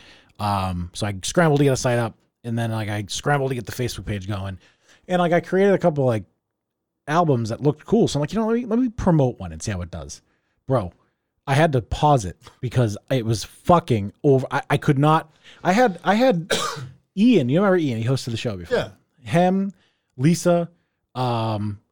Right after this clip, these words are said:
Speaker 1: f-, this guy Fred that I built a computer for, and, uh, my friend Dave that I built that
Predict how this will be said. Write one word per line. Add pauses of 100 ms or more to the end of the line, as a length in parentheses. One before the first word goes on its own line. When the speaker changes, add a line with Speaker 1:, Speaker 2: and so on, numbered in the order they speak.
(720)
Speaker 1:
f-,
this
guy
Fred
that
I
built
a
computer
for,
and, (100)
uh,
my
friend (120)
Dave
that
I
built
that